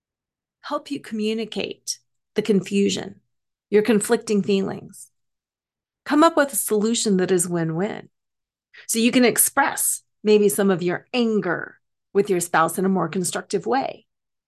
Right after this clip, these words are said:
And then it will allow you to have that intimacy to move forward. Having help truly is invaluable.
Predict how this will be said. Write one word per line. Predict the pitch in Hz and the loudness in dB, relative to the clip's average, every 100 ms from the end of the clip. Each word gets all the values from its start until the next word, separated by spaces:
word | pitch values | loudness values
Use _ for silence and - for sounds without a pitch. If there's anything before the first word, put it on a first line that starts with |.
| _ - | _ -2
And | 208 | 2
then | 208 214 | 4 4
it | 214 | 2
will | 190 | 0
allow | - 190 175 175 | 0 0 0 0
you | 180 170 | -2 -4
to | |
have | 151 - 294 226 160 | -6 -6 -4 -4 -4
that | 139 - | -4 -6
intimacy | 160 165 - - - 233 - | -14 -16 -14 -14 -14 -16 -12
to | - | -6
move | 170 - | -6 -6
forward. | - - - - _ _ _ _ _ _ _ _ _ _ _ _ _ _ _ _ _ _ _ _ _ _ _ _ _ _ _ _ _ _ _ _ _ - | -8 -8 -8 -14 _ _ _ _ _ _ _ _ _ _ _ _ _ _ _ _ _ _ _ _ _ _ _ _ _ _ _ _ _ _ _ _ _ -6
Having | 208 233 | -2 0
help | 214 190 - | 2 0 0
truly | - 175 175 185 196 202 _ _ _ _ _ _ _ _ | -2 0 2 0 -4 -8 _ _ _ _ _ _ _ _
is | 208 196 | 0 0
invaluable. | 226 220 - 285 180 - - | 0 -2 -4 -4 -6 -8 -14